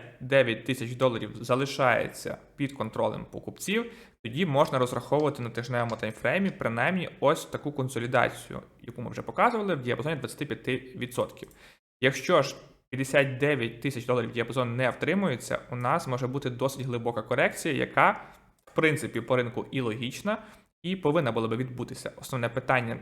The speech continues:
наскільки вона швидко наступить на ринку, чи після якоїсь консолідації на тижневках, чи просто одразу каменем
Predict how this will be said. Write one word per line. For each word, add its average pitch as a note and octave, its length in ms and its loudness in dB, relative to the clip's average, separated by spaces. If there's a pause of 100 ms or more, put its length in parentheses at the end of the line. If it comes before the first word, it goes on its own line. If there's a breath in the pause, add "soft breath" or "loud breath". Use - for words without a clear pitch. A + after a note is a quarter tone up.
наскільки C#3 640 -2 (580 loud breath)
вона C3 220 2
швидко D#3 500 0
наступить B2+ 440 -2
на C#3+ 100 0
ринку, A2 320 -4
чи - 220 -6
після C3 500 -6
якоїсь A2+ 320 -2
консолідації B2 560 0
на G3 80 0
тижневках, A2 500 -4
чи - 140 -6
просто G3 400 0
одразу B2 420 4
каменем A#2 500 0